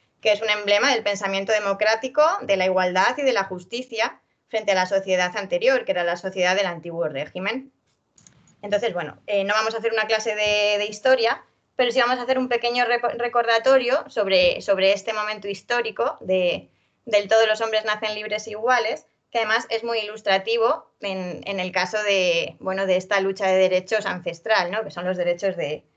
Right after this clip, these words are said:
de las mujeres. Entonces, bueno, pues estamos en la Revolución Francesa, que es un fenómeno histórico muy complejo, pero que, bueno, se puede resumir como que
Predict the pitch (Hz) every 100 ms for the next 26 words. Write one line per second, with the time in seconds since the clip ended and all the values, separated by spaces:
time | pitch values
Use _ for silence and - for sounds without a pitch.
0 | _ _ _ - 208 190 185 165 - 165
1 | 151 185 208 202 226 - 180 160 165 175
2 | - 190 190 190 185 190 190 190 190 190
3 | 196 196 196 262 285 302 302 185 185 196
4 | 190 185 196 196 190 190 202 190 185 196
5 | 190 196 190 185 214 240 294 - _ _
6 | _ _ _ 233 220 196 214 247 202 208
7 | 214 220 220 226 240 277 220 190 190 185
8 | 175 -